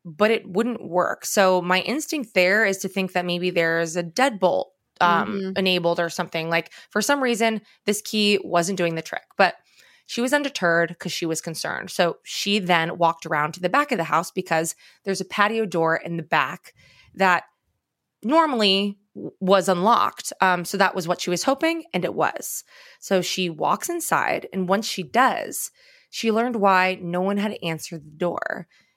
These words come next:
Speaker 1: And the truth about that was horrifying.
Speaker 2: So Kelsey called out for Joni when she walked inside, but things were just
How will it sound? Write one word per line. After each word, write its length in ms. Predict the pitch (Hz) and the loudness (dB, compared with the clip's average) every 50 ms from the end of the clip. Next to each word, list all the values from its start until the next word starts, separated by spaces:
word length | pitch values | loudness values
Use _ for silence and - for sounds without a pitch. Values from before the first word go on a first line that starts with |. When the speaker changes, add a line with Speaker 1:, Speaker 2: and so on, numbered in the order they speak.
| _ _ - | _ _ -2
Speaker 1:
And 220 | 196 180 180 170 | -2 -2 -2 -2
the 40 | 180 | -4
truth 300 | - - - 294 302 294 | -6 -4 -2 -2 -2 0
about 300 | 311 240 269 262 262 - | 0 2 2 0 2 2
that 320 | 208 180 175 175 170 - | 2 4 4 2 0 -2
was 420 | 170 170 160 156 151 147 147 - - _ | -2 -2 -2 -2 -2 -4 -8 -14 -16 _
horrifying. 680 | _ _ - 156 - - - - - - - 175 175 160 _ _ _ _ _ _ _ _ _ _ _ _ _ _ | _ _ -6 -6 -6 -8 -12 -12 -12 -12 -12 -14 -14 -18 _ _ _ _ _ _ _ _ _ _ _ _ _ _
Speaker 2:
So 200 | - - 226 214 | -4 -4 -2 -2
Kelsey 340 | - - 240 240 - 294 294 | 2 2 2 2 2 0 -2
called 240 | - 240 254 240 233 | 2 2 4 4 6
out 180 | 226 - - | 4 2 2
for 100 | - 240 | -2 -2
Joni 320 | 202 185 202 185 185 190 190 | 2 2 2 2 4 2 2
when 120 | 190 190 | 2 0
she 160 | 185 - 220 | 0 0 2
walked 260 | 190 170 170 - - | 2 2 2 0 -2
inside, 520 | 208 196 190 - - 185 170 160 165 170 - | -4 -4 -2 -2 0 2 2 2 2 0 -2
but 180 | 196 165 - | -4 -4 -2
things 240 | - 185 185 196 190 | -2 -2 -2 0 -2
were 60 | 226 | -2
just 260 | 208 240 269 - - | 0 0 0 0 -2